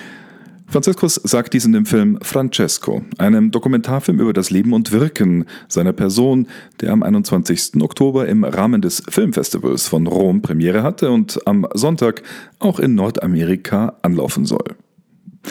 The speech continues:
Ein mexikanischer Fernsehsender hat indessen mitgeteilt und bestätigt, dass sich Papst Franziskus während eines Interviews im Mai zweitausendneunzehn, das nie in seiner Gesamtheit bislang ausgestrahlt wurde,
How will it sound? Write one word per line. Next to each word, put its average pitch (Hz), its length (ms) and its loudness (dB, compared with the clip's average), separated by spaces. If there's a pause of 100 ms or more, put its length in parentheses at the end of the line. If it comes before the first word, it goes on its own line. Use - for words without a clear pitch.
(380)
Ein 110 300 4
mexikanischer 123 760 0
Fernsehsender 90 1080 0
hat - 140 -2
indessen 104 280 2
mitgeteilt 127 520 0
und 170 180 -2
bestätigt, 127 560 -2 (400)
dass 123 240 -2
sich 117 240 0
Papst 117 240 0
Franziskus 120 640 0
während 110 240 2
eines 104 240 0
Interviews 123 760 0
im 123 200 -2
Mai 139 220 -2
zweitausendneunzehn, 104 1300 0 (480)
das - 340 0
nie 120 300 4
in 95 100 0
seiner 80 220 0
Gesamtheit 87 680 0
bislang 92 380 0
ausgestrahlt 98 640 0
wurde, 101 340 2